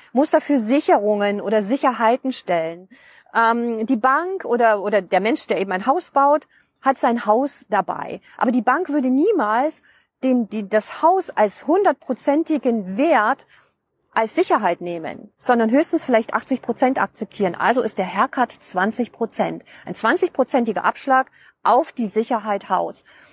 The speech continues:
Oder wenn Unternehmen, ähm, äh, oder Banken Unternehmen Kredite vergeben und die Sicherheiten einbringen oder Banken untereinander Sicherheiten an-, einbringen, wie Anleihen, ähm, oder auch andere Wertpapiere, dann wird davon ein Abschlag gemacht als Sicherheit.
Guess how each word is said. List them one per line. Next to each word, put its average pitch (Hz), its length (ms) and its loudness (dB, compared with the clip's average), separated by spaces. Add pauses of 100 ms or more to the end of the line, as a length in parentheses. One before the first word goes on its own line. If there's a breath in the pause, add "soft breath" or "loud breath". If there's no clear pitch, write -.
(280 loud breath)
Oder 277 300 4
wenn 233 120 0
Unternehmen, 214 720 -4
ähm, 190 440 -2 (360 soft breath)
äh, 185 240 2
oder 175 240 2
Banken 202 560 0
Unternehmen 208 760 0 (480)
Kredite 240 400 2
vergeben 170 500 -2
und 196 200 -6
die 262 120 4
Sicherheiten 202 520 -2
einbringen 175 500 -6
oder 233 220 4
Banken 262 320 0
untereinander 214 600 0
Sicherheiten 208 500 -2
an-, 202 300 -4
einbringen, 185 500 -2
wie 202 120 -6
Anleihen, 190 640 -2 (380 loud breath)
ähm, 196 300 2
oder 208 220 2
auch 208 80 -2
andere 233 380 2
Wertpapiere, 185 720 -4 (240 soft breath)
dann 311 180 2
wird 302 140 2
davon 240 220 0
ein 180 100 -4
Abschlag - 380 -2
gemacht 214 300 -4
als - 140 -8
Sicherheit. 208 640 -2